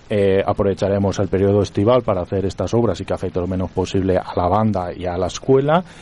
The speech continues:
y, por tanto, que empiece el nuevo curso escolar ya con la obra hecha.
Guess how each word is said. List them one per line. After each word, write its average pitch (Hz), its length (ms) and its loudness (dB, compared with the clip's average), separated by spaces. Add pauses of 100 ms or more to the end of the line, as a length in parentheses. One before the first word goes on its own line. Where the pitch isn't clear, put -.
(120)
y, 107 100 -2
por 95 240 0
tanto, 98 480 0
que 98 300 0
empiece 92 400 -2
el 95 120 0
nuevo 95 560 2
curso 113 600 2
escolar 101 460 0
ya 101 260 0
con 87 400 -4 (100)
la 92 120 0
obra 87 380 -2
hecha. - 300 -12